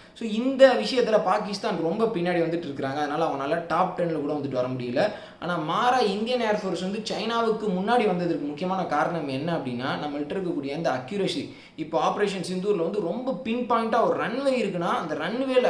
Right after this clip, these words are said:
கரெக்டா அச்சடிச்ச மாதிரி வந்துட்டு நம்ம அடிக்கிறது, டெரர் கேம்ப்ஸ் வந்துட்டு அடிக்கிறது, இந்த மாதிரி கிளினிக்கலா செயல்படுறதுனால தான் நம்ம வந்து முன்னாடி வந்திருக்கிறோம் அப்படின்னு சொல்லி சொல்றாங்க. சைனா கிட்ட நம்மளோட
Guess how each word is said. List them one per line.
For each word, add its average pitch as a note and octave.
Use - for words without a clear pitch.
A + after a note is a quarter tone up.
கரெக்டா G#3+
அச்சடிச்ச F3+
மாதிரி G3
வந்துட்டு F3
நம்ம D3
அடிக்கிறது, C#3+
டெரர் A3
கேம்ப்ஸ் F3
வந்துட்டு E3
அடிக்கிறது, C#3
இந்த G#3
மாதிரி A3+
கிளினிக்கலா B3
செயல்படுறதுனால D#3
தான் D3
நம்ம D#3+
வந்து D#3+
முன்னாடி D3
வந்திருக்கிறோம் B2+
அப்படின்னு B2+
சொல்லி B2
சொல்றாங்க. A2+
சைனா E3
கிட்ட D3+
நம்மளோட D3